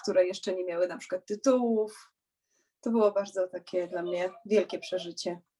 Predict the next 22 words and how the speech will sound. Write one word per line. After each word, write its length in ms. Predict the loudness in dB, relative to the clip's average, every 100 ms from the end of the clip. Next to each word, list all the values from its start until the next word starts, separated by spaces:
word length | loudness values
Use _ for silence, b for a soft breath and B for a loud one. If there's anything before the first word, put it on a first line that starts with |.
| _
w 20 |
kontekście 500 | -6 -4 -6 -4 -6
Unplugged'ów. 580 | -2 -2 -2 -4 -10 -12 -12 _ _ _
Płyta 340 | 4 6 6 4
M 100 | -2
T 80 |
V 220 | -4 -4 -4
Unplugged, 420 | 2 2 2 -2
e, 120 | -2
Lauryn 400 | 2 2 2 -4
Hill, 260 | -2 -2 0
w 60 |
ogóle 380 | 0 2 4 2 -2 -8 -16 -16 -16 -20 _ _
byłam 460 | -16 -2 2 2 0
wtedy 260 | -4 2
mała 480 | 4 6 4 2 0
i 300 | -2 -2 -6 _ 0
wiedziałam 340 | 2 2 0
tylko, 260 | -4 -6 -6
że 100 | -6
chcę 160 | -10
być 100 | -8